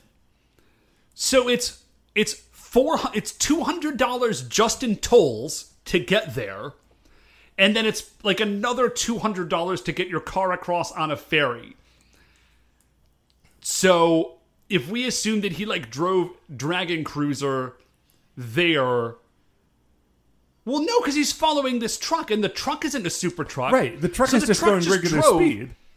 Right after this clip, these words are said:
Speaker 1: for seventeen hours, and he just followed it for seventeen hours, got on a ferry, followed the truck on the ferry.
Speaker 2: Well, Dave, you can't drive faster than he's already going. He has to obey the traffic laws.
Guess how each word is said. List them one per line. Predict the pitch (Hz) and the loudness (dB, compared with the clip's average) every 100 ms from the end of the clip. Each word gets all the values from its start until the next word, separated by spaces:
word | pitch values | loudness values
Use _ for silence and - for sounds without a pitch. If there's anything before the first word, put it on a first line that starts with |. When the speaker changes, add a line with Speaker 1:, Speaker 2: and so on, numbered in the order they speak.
| - _ _ - - | -20 _ _ -20 -6
Speaker 1:
for | - | -4
seventeen | - 320 285 285 254 277 | -2 0 0 0 0 0
hours, | 262 214 202 - - | 2 4 2 0 -6
and | 403 | -6
he | |
just | 415 415 | -4 -6
followed | - - 254 233 226 | -8 -2 0 2 2
it | 233 240 - _ _ _ _ _ _ _ _ | 0 -2 -12 _ _ _ _ _ _ _ _
for | 262 | -2
seventeen | 247 - 240 240 - 240 | 0 0 0 0 -2 -2
hours, | 196 190 190 185 - | 0 0 0 -2 -8
got | 131 180 220 | 0 2 2
on | 240 | -2
a | |
ferry, | 196 - 240 214 151 170 - _ _ _ _ _ | -4 -2 0 2 0 -4 -10 _ _ _ _ _
followed | - 233 254 | -4 2 2
the | 240 | 2
truck | - 202 - | -2 -2 -2
on | 208 277 269 | -2 -2 -4
the | |
ferry. | - 160 127 113 113 | -6 -6 -4 -4 -4
Speaker 2:
Well, | 175 | -2
Dave, | 226 | -2
you | 202 | -4
can't | 226 247 | -4 -4
drive | 226 190 | 0 0
faster | - 202 226 - 165 127 | 0 -4 -2 0 2 2
than | 117 113 | 2 0
he's | 127 104 | 0 0
already | 143 151 131 | 0 2 0
going. | 110 190 202 123 | 0 0 0 0
He | 127 | -2
has | 139 170 - | -4 -6 0
to | 180 | 0
obey | 113 101 | 2 -2
the | |
traffic | - 208 220 - | -2 -2 -2 -4
laws. | 104 85 - - | -6 -6 -6 -8